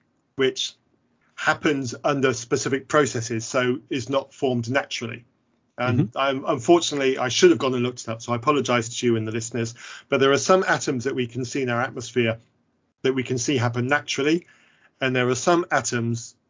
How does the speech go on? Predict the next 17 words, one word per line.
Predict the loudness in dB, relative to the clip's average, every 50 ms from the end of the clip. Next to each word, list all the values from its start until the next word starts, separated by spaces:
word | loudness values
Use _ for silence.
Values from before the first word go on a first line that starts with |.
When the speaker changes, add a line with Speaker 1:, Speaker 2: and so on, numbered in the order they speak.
| _
Speaker 1:
which | -4 -2 -2 -2 -2 -4
happen | -2 -2 -2 -2 -2 -6 -6 -4
as, | -4 -6 -4 -6 -8 -10 -6 -2
other | 0 0 2 2 0
than | 0 0 -2
carbon, | 0 0 -2 -2 -2 -2 -6 -6 -8 -12 -20 -14 _
which | -8 -6 -4
happen | 0 0 0 0 0 -4 -4 -2 0
as | 2 2 2 2 2 0 -2 -4 -8 -12 -12 -8 -6
a | -4
re-, | -2 0 0 -2 -2
result | -4 -4 -4 -2 2 2 2 2 2 0
of | 0 0 0 -2 -4 -8 _ _ _ _ _ -8
a, | -4 -2 0 0 2 2 2 2 2 2 -2
a | -4
heavy | -2 0 0 2 4 4 4 4
industrial, | 2 2 0 -2 -2 -2 0 2 2 2 4 2 0